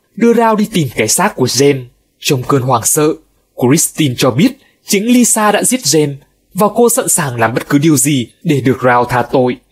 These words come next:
Với tình trạng suy sụp, Lu tới nhà Boro để tìm con trai. Tại đây, hắn cũng bắt gặp Mary đang tận hưởng trong bồn tắm sữa. Rất vô tình, Lu phát hiện ra Jonathan chú ý tới đồ chơi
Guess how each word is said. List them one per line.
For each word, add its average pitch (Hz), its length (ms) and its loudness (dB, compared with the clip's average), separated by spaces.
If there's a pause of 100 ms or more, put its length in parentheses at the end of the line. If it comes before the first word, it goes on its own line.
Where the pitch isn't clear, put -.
(200)
Với 127 260 0
tình 135 160 -2
trạng 131 200 -4
suy 143 200 -2
sụp, 143 280 -2 (360)
Lu 240 280 4
tới 151 120 0
nhà 147 180 0
Boro 131 400 0
để 110 120 -2
tìm 123 200 -4
con 131 160 -2
trai. 139 360 -2 (260)
Tại 131 160 -2
đây, 147 300 -2 (180)
hắn 185 180 -2
cũng 240 160 -4
bắt - 140 -4
gặp - 180 -4
Mary 127 480 -2 (160)
đang 226 220 -2
tận 202 140 -2
hưởng 131 280 0
trong 131 160 -4
bồn 123 180 0
tắm 110 160 -6
sữa. 185 340 0 (380)
Rất 156 260 -2
vô 135 220 2
tình, 120 240 -4 (320)
Lu 139 220 0
phát 185 200 -2
hiện 160 200 0
ra 135 340 -2 (220)
Jonathan 208 600 0
chú 123 140 -2
ý 120 180 -2
tới 170 100 2
đồ 156 180 2
chơi 147 300 0